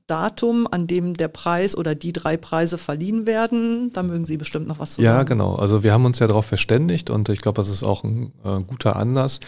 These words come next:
Speaker 2: dass wir die Malerin oder den Maler des Jahres, äh, auf dem Volksparkfest, äh, ehren werden. Ich denke, äh, das wird dann auch der entsprechende, der entsprechende Ort sein und der Rahmen sein, wo man das gut machen kann, wo viele Menschen aus Mal auch da vor Ort sind.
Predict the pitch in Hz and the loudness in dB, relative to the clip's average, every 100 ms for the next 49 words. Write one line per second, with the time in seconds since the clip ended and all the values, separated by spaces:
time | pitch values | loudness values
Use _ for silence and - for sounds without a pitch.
0 | - - - _ - 107 - - 101 104 | -14 -16 -18 _ 2 2 2 0 2 2
1 | 98 95 104 131 123 117 98 92 90 90 | 2 2 4 2 2 0 0 0 0 -2
2 | 87 - 90 92 110 139 - - _ _ | -2 -4 -2 0 2 0 -2 -10 _ _
3 | _ 104 104 - 135 - 147 - 101 - | _ -2 0 2 2 2 2 2 -2 -2
4 | 85 - - - _ _ - 107 101 92 | -4 -4 -8 -14 _ _ -6 -2 2 2
5 | 90 90 98 151 127 - 101 107 101 98 | 2 2 2 2 -2 0 0 2 2 2
6 | 95 92 95 107 98 92 85 - 85 - | 0 -4 -4 -2 -2 -2 -4 -4 -4 -2
7 | - 92 98 90 87 87 98 87 87 98 | -2 -2 -2 -2 -2 -2 -2 -4 -4 -4
8 | - 95 95 87 107 123 110 107 104 90 | -4 -4 -4 -2 -2 0 2 4 2 0
9 | 85 90 110 107 107 98 95 90 87 - | 0 2 2 2 2 2 0 -2 -2 -2
10 | 98 107 110 104 104 92 92 - 123 104 | -2 0 -2 -2 0 -2 -2 -2 0 0
11 | 101 - 92 92 - 92 90 - 87 - | -2 -4 -4 -4 -2 -2 -2 -4 -6 -4
12 | 104 110 101 95 | -4 -4 -6 -8